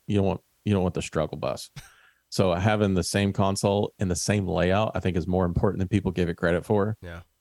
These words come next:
Speaker 1: Making sure that vocal is the s-, in the same spot on both
Speaker 2: Mm-hmm.
Speaker 1: consoles if they're, if they're volunteering in both places.
Speaker 2: Yeah.
Speaker 1: You don't wanna have to learn
Speaker 2: Right, two
Speaker 1: two
Speaker 2: totally
Speaker 1: different
Speaker 2: separate systems, yeah.
Speaker 1: No,
Speaker 2: Yeah,
Speaker 1: no,
Speaker 2: or,
Speaker 1: not at
Speaker 2: or
Speaker 1: all.
Speaker 2: here you're gonna go touch a sc-, touch screen T-, screen, or you're gonna touch an iPad.
Speaker 1: Right.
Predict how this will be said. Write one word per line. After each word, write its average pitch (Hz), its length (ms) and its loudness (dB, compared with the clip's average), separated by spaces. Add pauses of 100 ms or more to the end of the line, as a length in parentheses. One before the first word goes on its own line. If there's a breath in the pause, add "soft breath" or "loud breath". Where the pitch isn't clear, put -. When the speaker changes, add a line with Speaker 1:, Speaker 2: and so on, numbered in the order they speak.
(160)
Speaker 1:
Making 98 220 4
sure 101 140 0
that 87 180 2
vocal 95 420 2
is 87 100 -6
the 110 60 -8
s-, - 320 -6
in 95 60 -4
the 92 120 -2
same 101 340 0
spot - 460 -2
on 107 140 -2
both 98 140 2
Speaker 2:
Mm-hmm. 104 100 -8
Speaker 1:
consoles 104 560 -2
if - 160 -12
they're, 90 200 -2 (300)
if 110 120 -6
they're 95 120 0
volunteering 90 480 -2
in 87 60 -4
both 85 260 -2
places. 104 480 -6
Speaker 2:
Yeah. - 120 -20 (680)
Speaker 1:
You 113 120 0
don't 143 120 2
wanna 127 240 2
have 104 240 -2
to 98 100 0
learn 87 500 0 (380)
Speaker 2:
Right, 139 160 -4
two 175 140 0
Speaker 1:
two 117 80 4
Speaker 2:
totally - 120 4 (100)
Speaker 1:
different - 80 0
Speaker 2:
separate 120 240 -2
systems, 101 360 -8
yeah. 127 180 -6 (120)
Speaker 1:
No, 127 480 -2 (100)
Speaker 2:
Yeah, - 140 -10
Speaker 1:
no, 117 100 4
Speaker 2:
or, 135 140 6
Speaker 1:
not 101 180 2
at 90 60 4
Speaker 2:
or - 40 6
Speaker 1:
all. 80 220 0
Speaker 2:
here 151 220 2
you're 131 140 -2
gonna 117 160 -8
go 117 80 -8
touch 107 240 -8
a 107 40 -10
sc-, - 140 -8 (160)
touch 123 160 -8
screen 107 300 -12
T-, 110 400 -12
screen, 117 480 -6
or 110 80 -10
you're 107 120 -10
gonna 107 140 -10
touch 107 280 -10
an 95 80 -8
iPad. 92 320 -6
Speaker 1:
Right. 110 220 2